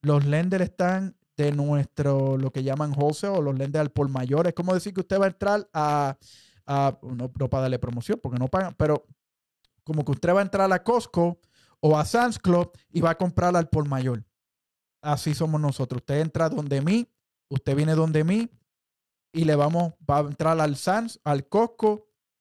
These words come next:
y vamos, usted va a comprar al por mayor, wholesale. ¿Qué significa? Las tasas más económicas, el proceso promedio más rápido para cerrar. Estamos promediando quince días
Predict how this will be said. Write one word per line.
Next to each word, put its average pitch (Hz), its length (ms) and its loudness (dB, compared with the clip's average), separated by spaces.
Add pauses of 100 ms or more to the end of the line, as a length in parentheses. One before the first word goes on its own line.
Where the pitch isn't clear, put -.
y 156 120 0
vamos, 170 360 2
usted 160 220 0
va 175 80 2
a 180 40 -2
comprar 190 360 0
al 180 140 -2
por 156 180 -2
mayor, 135 480 0 (500)
wholesale. 165 500 -2 (920)
¿Qué 151 100 0
significa? 202 760 0 (220)
Las 143 220 -2
tasas 151 280 0
más 151 200 0
económicas, 175 800 0 (300)
el 160 220 0
proceso 156 540 -2
promedio 165 500 0
más 156 300 0
rápido 165 480 0
para 151 220 0
cerrar. 151 340 -2
Estamos 151 320 -4
promediando 151 600 -2
quince 165 460 -2
días 175 380 0